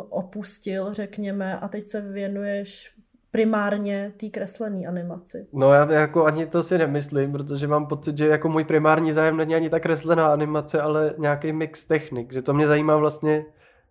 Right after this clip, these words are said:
Speaker 2: v současnosti nejvíc, protože jsem si postupně prošel nějakýma fázema jako téma, který mě bavily. Já jsem, když jsme se bavili o formě, tak jsem teda automaticky začal mluvit o té jako výtvarné formě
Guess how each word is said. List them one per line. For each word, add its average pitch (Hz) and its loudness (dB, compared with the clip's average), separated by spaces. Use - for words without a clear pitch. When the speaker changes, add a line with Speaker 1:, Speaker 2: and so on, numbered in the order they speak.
Speaker 2:
v - -18
současnosti 151 0
nejvíc, 151 -2
protože 147 -2
jsem 151 0
si 147 -6
postupně 151 -4
prošel 147 -2
nějakýma 147 0
fázema 147 2
jako 147 -2
téma, 143 2
který 147 -6
mě 151 0
bavily. 143 0
Já 143 6
jsem, 147 -2
když 143 -6
jsme 147 0
se 151 -4
bavili 151 2
o 139 2
formě, 147 0
tak 143 -2
jsem 147 -4
teda 143 0
automaticky 139 -2
začal 147 -2
mluvit 143 -2
o 143 -4
té 143 -8
jako 143 -2
výtvarné 139 4
formě 131 -4